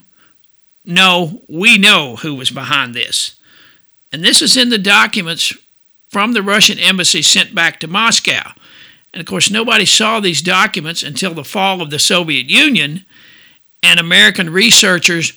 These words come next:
were allowed to look at the Russian documents pertaining to the assassination. Now, I talked earlier about these generals, the Joint Chiefs, who gave Kennedy this plan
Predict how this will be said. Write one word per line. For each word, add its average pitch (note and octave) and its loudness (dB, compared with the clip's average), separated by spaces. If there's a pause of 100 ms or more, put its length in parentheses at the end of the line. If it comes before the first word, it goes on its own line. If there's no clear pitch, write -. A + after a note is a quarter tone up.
(120)
were D3+ -4
allowed F3+ 2
to E3+ -6
look E3 -4
at D#3 -6
the C#3 -10
Russian D#3+ 0
documents D#3 -2 (260)
pertaining D#3+ 0
to D#3 -2
the D#3 0
assassination. E3+ 4 (1500)
Now, C4+ -2
I A3 0
talked B3+ -2
earlier C#4 0
about F#3+ -2
these E3 -4
generals, G#3 0
the D#3 -12
Joint F#3 -4
Chiefs, G#3+ 2
who D3 -4
gave F#3 0
Kennedy G3 0
this D#3 -6
plan E3+ 0